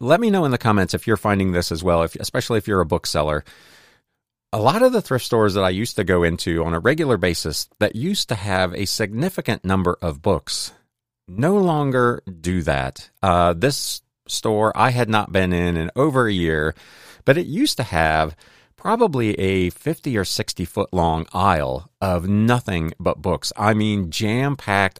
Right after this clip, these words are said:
overflowing, falling on the floor books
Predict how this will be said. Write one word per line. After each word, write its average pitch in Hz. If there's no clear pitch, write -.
overflowing, 104
falling 131
on 104
the 101
floor 82
books 82